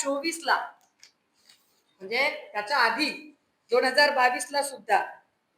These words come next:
जे वेगवेगळ्या ज्या गुन्हे दाखल आहेत त्या गुन्ह्यांमध्ये,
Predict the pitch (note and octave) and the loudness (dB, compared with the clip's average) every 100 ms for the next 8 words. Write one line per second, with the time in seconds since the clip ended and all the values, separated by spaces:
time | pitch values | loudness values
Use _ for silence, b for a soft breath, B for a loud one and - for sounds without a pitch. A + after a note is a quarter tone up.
0 | _ _ - C#4+ D#4 B3+ D4+ D#4+ D4+ D4 | _ _ -4 2 4 4 4 4 2 4
1 | C#4+ C#4+ D4+ D4+ D4 A3+ A3+ A#3+ C4+ D4 | 4 4 4 6 6 4 -4 -2 0 4
2 | B3+ - B3 A3 G3 A3+ - _ _ C4+ | 2 2 0 0 -2 -6 -8 _ _ 6
3 | D4 C4+ B3 B3 A3+ G#3 A3+ D4 | 6 6 2 0 0 0 2 2